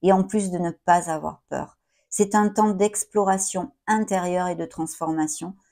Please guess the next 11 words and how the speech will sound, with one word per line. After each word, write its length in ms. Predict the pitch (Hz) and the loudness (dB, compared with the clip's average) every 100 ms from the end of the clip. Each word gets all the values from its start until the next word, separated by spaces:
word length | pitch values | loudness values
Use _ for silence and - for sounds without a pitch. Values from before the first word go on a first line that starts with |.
| _ | _
C'est 160 | - 220 | 0 2
ce 180 | 214 180 | 2 -4
que 160 | - | -4
nous 300 | 180 175 156 | 0 0 0
a 20 | 165 | -2
indiqué 480 | 160 151 143 180 | -2 -6 -8 -6
cette 400 | 190 - 185 185 | -4 -2 -2 -4
lecture 560 | 160 151 - - 214 - - | -6 -6 -8 -6 -6 -4 2
aussi, 560 | 202 262 - 165 - _ _ _ _ _ | 2 2 -4 -6 -14 _ _ _ _ _
avec 300 | 143 147 147 | -4 -2 -2
l'ermite, 680 | 147 160 175 175 208 - - | 0 0 2 2 0 -2 -12